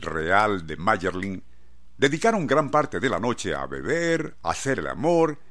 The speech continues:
y escribir triviales esquelas a diversas amistades, hasta que Rudolf logró acumular suficiente valor para matarla. Y sería diez horas más tarde que hizo lo propio con su inútil vida.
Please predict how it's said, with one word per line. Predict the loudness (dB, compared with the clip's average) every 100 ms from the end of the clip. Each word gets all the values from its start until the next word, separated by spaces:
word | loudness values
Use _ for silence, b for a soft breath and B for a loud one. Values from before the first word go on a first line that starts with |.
| -12
y | -2 0
escribir | 0 -2 0 2 2 -2
triviales | -2 -2 0 0 0 -4
esquelas | -4 0 0 0 -2
a | -2
diversas | 0 0 0 -2 -2
amistades, | -4 -2 2 2 2 -8 -12 -14 -16 -16 -10 -4
hasta | -2 -2
que | 0
Rudolf | 0 0 2 0 -2 b b b -10
logró | -8 -2 2 4 4
acumular | 2 0 0 2 2
suficiente | 0 -4 -4 -4 -4 -2 2
valor | 2 4 2 2 0
para | 0 2
matarla. | 0 -2 -6 -10 -14 -14 -14 -16 -16 -16 -16 -16 -16 -16 -14 -8
Y | -4
sería | 0 0 2 2 4 2
diez | 0 0 2 2 2
horas | 2 2 -2
más | -6 -8 -8
tarde | -10 -8 -6 -6 -8 -14 -14 -14 -12
que | -4 -2
hizo | 0 0 0
lo | 0
propio | 2 0 0 -8 -8
con | -6 -8
su | -10 -12 -10 -10
inútil | -4 -2 -2 -6 -6
vida. | -8 -8 -8 -10 -12